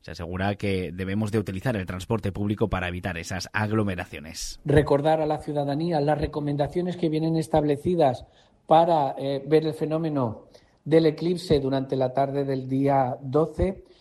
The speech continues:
Speaker 2: pero sobre todo solicitar a la ciudadanía que use el transporte público o que los vehículos los dejen en los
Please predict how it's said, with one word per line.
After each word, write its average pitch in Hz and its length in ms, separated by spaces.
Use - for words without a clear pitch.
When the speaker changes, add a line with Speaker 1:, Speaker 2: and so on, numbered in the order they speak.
Speaker 2:
pero 160 200
sobre 151 280
todo 156 520
solicitar 151 800
a 147 80
la 139 140
ciudadanía 143 720
que 160 100
use 196 300
el 131 100
transporte 151 640
público 170 920
o 160 140
que 180 120
los 160 180
vehículos 165 480
los 135 220
dejen 180 460
en 180 500
los 156 480